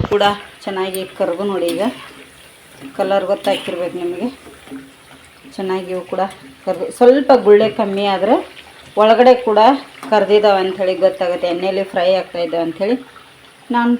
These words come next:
ಕೂಡ ಚಾ ಮತ್ತು ವಡ ತೊಗೋತೇನೆ. ಚಾ ಆಲ್ರೆಡಿ ಮಾಡಿದೆ. ಇಲ್ಲಿ ಪಾತ್ರೆ ಇದು ತೊಳೆದಿಟ್ಟಿದ್ದೀನಿ, ಡಬ್ಬ ಹಾಕಿದ್ದೀನಿ. ಇದೊಂದಿಷ್ಟು ಪಾತ್ರೆ ತೊಳೆದಿದೆ.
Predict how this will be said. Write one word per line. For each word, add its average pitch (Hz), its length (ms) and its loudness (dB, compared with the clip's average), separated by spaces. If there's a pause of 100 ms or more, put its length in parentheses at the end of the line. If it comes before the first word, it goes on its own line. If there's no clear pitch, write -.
ಕೂಡ 220 100 2 (220)
ಚಾ 214 120 0 (240)
ಮತ್ತು 202 240 -4 (460)
ವಡ 180 120 -6 (140)
ತೊಗೋತೇನೆ. 180 480 -4 (960)
ಚಾ 214 100 -2 (140)
ಆಲ್ರೆಡಿ 190 340 -4 (160)
ಮಾಡಿದೆ. 180 380 -4 (1300)
ಇಲ್ಲಿ 202 220 -2 (140)
ಪಾತ್ರೆ 202 320 -4 (1200)
ಇದು 208 120 -4 (120)
ತೊಳೆದಿಟ್ಟಿದ್ದೀನಿ, 208 800 -2
ಡಬ್ಬ 185 180 -4
ಹಾಕಿದ್ದೀನಿ. 196 460 -8
ಇದೊಂದಿಷ್ಟು 180 500 -10 (120)
ಪಾತ್ರೆ 202 260 -4 (100)
ತೊಳೆದಿದೆ. 185 520 -6